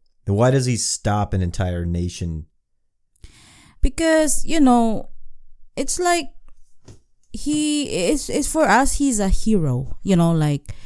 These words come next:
Speaker 2: he was the one that is bringing, um, what you call it,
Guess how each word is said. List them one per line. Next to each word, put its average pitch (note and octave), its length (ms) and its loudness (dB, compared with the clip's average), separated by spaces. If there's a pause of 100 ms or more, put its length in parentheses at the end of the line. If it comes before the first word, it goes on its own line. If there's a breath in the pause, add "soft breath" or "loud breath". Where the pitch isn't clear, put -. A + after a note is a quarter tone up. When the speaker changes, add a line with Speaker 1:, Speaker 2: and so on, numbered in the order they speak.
(440 loud breath)
Speaker 2:
he B3 220 0
was F3+ 680 2
the F3+ 160 2
one E3+ 520 0
that D#3 120 -4
is D3+ 160 2
bringing, D#3 600 0
um, C#3+ 760 -2 (340)
what D#3+ 200 -4
you D3 40 -8
call D3 220 -6
it, C#3+ 260 -8